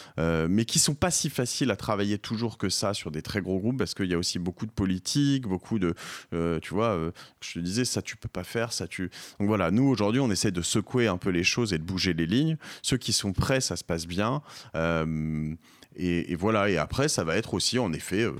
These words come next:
quelques boîtes moins connues, euh, sur des... Euh, ça peut même être ce que t'appelais les S S deux I avant, aujourd'hui, ça s'appelle les E S N, tu vois ce que c'est, c'est les, les entreprises de services, euh, euh, numériques.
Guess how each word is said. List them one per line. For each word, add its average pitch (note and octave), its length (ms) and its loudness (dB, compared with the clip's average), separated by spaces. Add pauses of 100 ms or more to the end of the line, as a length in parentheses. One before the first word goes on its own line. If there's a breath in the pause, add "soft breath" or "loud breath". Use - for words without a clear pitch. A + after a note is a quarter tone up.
quelques F2+ 240 -2
boîtes D2+ 320 -2 (100)
moins F2+ 380 2
connues, F#2 460 2
euh, D2 160 0 (280 loud breath)
sur F2+ 300 0
des... F2 240 0
Euh, D2+ 360 -4 (100)
ça - 260 -20
peut F#2 60 -4
même A2 180 4
être F#2+ 160 0
ce - 60 -6
que F#2+ 80 -4
t'appelais F#2+ 320 0
les F2+ 140 4
S F#2+ 200 4
S F#2+ 140 2
deux F#2 240 0
I F#2 80 2
avant, F#2 340 0
aujourd'hui, D#2+ 320 -2
ça - 80 -6
s'appelle D2+ 220 -4
les D#2 200 -2
E F#2+ 80 2
S F2+ 200 0
N, G#2+ 140 2
tu F#2+ 100 -6
vois E2 100 0
ce - 80 -2
que D#2+ 80 -2
c'est, G#2 220 -2
c'est - 120 -4
les, D#2+ 220 -2
les D2 300 -4
entreprises E2+ 340 -6
de E2+ 60 -4
services, D#2+ 480 -2
euh, C2+ 100 -2 (380 loud breath)
euh, D#2 80 0
numériques. F#2 640 2